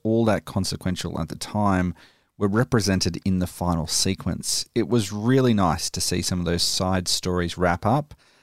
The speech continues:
but it was also tinged with regret as I'd realised I'd pushed a couple of my favourite characters to their doom.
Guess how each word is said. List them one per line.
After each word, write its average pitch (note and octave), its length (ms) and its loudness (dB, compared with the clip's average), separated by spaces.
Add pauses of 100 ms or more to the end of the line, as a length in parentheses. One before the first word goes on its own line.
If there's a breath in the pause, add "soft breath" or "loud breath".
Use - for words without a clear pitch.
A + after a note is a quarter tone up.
(260 soft breath)
but A#2+ 560 0
it G#2 100 -4
was F#2 180 -2
also G#2+ 320 2
tinged G2+ 460 0
with E2+ 180 -4
regret F2+ 600 0 (340 loud breath)
as F2 140 -4
I'd E2+ 220 0
realised G#2 760 2 (580)
I'd E2+ 160 -8
pushed - 240 0
a E2+ 40 -4
couple - 320 0
of F#2 120 2
my E2+ 120 2
favourite E2 320 -2
characters E2+ 580 -4
to - 100 -6
their D#2 120 0
doom. D#2 420 -2